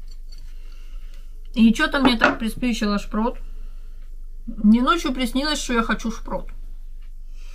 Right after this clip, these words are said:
И перед тем, как засыпать, мне тоже что-то ка-, э, прям вкус шпрот чувствовался.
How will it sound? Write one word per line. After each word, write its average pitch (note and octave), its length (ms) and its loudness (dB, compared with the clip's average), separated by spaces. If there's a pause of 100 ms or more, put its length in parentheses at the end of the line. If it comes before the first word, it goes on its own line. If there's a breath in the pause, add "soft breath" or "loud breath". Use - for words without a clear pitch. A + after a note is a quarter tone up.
(380 soft breath)
И A3 160 2
перед C4+ 280 6
тем, C#4+ 160 2
как C4 180 6
засыпать, B3+ 500 2
мне G3+ 100 2
тоже A3 260 2
что-то G3+ 240 -8
ка-, G3+ 120 0
э, G3 440 -2
прям G#3+ 220 6
вкус - 480 -2
шпрот - 440 -6
чувствовался. - 680 -2